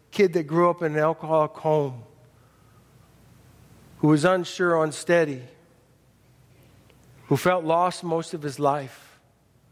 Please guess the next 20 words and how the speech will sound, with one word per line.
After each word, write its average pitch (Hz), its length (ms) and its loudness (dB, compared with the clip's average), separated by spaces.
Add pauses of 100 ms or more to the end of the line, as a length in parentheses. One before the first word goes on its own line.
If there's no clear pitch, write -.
(840)
who 147 140 4
looked 160 180 2
like 175 180 0
he 175 100 -4
was 147 180 -4
big 165 200 0
and 170 140 -4
tough 170 260 -4
on 156 120 0
the 151 80 4
outside, 151 680 -2
but 151 160 -10
was 127 240 -12
really 139 240 -2
confused 135 720 -2
and 120 100 -4
afraid 123 400 2
on 110 140 0
the 117 160 2
inside. 117 720 -6